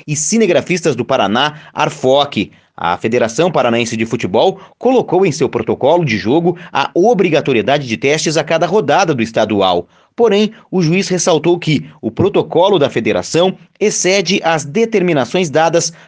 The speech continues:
pela Confederação Brasileira de Futebol, a C B F, pelo Ministério da Saúde e até mesmo a Organização Mundial da Saúde, órgão estes que não exigem a testagem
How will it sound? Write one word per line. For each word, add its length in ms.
pela 280
Confederação 580
Brasileira 420
de 80
Futebol, 460
a 60
C 100
B 140
F, 340
pelo 160
Ministério 480
da 100
Saúde 480
e 80
até 160
mesmo 380
a 160
Organização 760
Mundial 360
da 100
Saúde, 500
órgão 460
estes 420
que 140
não 240
exigem 460
a 40
testagem 640